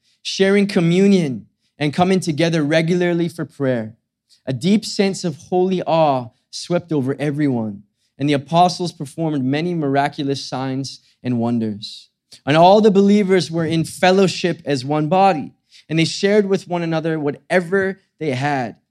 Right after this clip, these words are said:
Out of generosity, they even sold their assets to distribute the proceeds to those who were in need among them. And daily they met together in the temple courts and in one another's homes to celebrate communion.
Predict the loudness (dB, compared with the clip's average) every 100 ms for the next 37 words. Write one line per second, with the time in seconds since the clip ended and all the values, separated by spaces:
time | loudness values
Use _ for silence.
0 | _ _ -20 _ 2 2 2 0 2 4
1 | 4 4 2 -2 -2 0 -2 -2 -2 -4
2 | -4 -2 0 2 0 0 -2 -2 -6 -8
3 | -8 -12 -20 _ _ -10 -6 -4 -4 -4
4 | -4 -6 -4 0 0 -2 -6 -6 -8 -4
5 | -4 -4 -6 -6 -2 -2 -2 -4 -6 -8
6 | -12 -16 -20 _ _ _ -6 0 2 4
7 | 4 2 0 0 -2 -4 -4 -2 0 -2
8 | -4 -4 -2 -2 -4 -4 -2 -2 -4 -12
9 | -18 _ _ -6 -4 -2 -2 -2 -2 -4
10 | -4 -4 -6 -14 _ _ _ -4 -2 -2
11 | -4 -12 -20 -20 _ _ _ _ -14 -10
12 | -4 -2 -2 -4 -6 -6 -6 -4 -6 -8
13 | -12